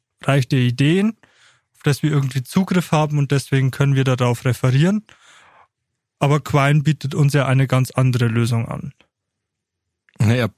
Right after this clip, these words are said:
Speaker 2: thematisiert ja schon auch diese Sache mit den Ideen. Und ich find's auch spannend, wie er das macht, nämlich dass er in diesem Text zwei Philosophen erfindet, mit denen er quasi eine Diskussion führt. Und den ersten Philosophen nennt er Mac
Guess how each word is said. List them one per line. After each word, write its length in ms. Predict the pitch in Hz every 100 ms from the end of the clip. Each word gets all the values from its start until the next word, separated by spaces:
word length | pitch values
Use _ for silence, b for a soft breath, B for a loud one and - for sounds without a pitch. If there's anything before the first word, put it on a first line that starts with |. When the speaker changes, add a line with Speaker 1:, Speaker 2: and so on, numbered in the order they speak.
| -
Speaker 2:
thematisiert 680 | 117 127 113 95 85 139
ja 100 | 117
schon 220 | 104 120 127
auch 160 | 107
diese 220 | - 101
Sache 220 | 92 101 107
mit 200 | 95 95
den 100 | 78
Ideen. 540 | 82 87 98 143 180 - b b b b b _
Und 260 | - 110 113
ich 100 | 110
find's 180 | 131 120
auch 80 | 101
spannend, 400 | - 120 107 90
wie 100 | 135
er 80 |
das 180 | 95 90
macht, 280 | 98 107 -
nämlich 160 | 110 98
dass 140 | 101
er 60 | 101
in 80 |
diesem 280 | 98 92 92
Text 360 | - 92 - -
zwei 240 | - 98
Philosophen 680 | 92 98 90 107 110 95 95 - _ -
erfindet, 840 | 101 - 135 127 98 139 - - -
mit 220 | 95 -
denen 220 | 101 107
er 140 | 98
quasi 340 | 95 98 101 107
eine 100 | 101
Diskussion 540 | 101 - 98 107 123
führt. 420 | - 101 110 - - _ _ _ _ _ _
Und 160 | 95 90
den 100 | 98
ersten 320 | 110 123 123
Philosophen 420 | 113 107 113 113
nennt 200 | 107 104
er 80 | 104
Mac 320 | 92 95 -